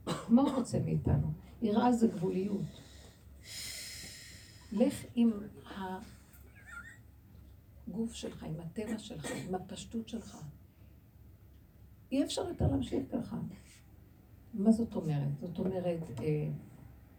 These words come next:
"כי לא הילכתי בגדולות ובנפלאות ממני". תתחילו להרגיש את העייפות, את התשישות. תסכימו. לחץ, תגידו, "אני לא יכול."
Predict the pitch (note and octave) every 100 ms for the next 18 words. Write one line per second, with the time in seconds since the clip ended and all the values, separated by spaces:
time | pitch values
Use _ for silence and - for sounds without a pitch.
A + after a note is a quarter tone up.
0 | - - - - - - - - - -
1 | - - - - - - - - - -
2 | - - A3+ - - G#3 F3 F3+ F#3 G#3+
3 | G#3 A3+ G#3+ F3 E3 E3 D#3 F#3 F#3+ A3+
4 | D#3 D3+ D3+ D3 - D3+ D3+ - D3 C#3+
5 | D3 - - A3+ A#3+ A3+ G3 F#3+ G3 A3+
6 | - E3+ E3 D#3+ - C#3+ - - - -
7 | E3 - - - - - A3+ D#3+ C#3 -
8 | - - - - - - - F#3+ A#3 -
9 | D#4+ - A3+ F#3+ F#3 F3 E3+ D#3+ D#3 -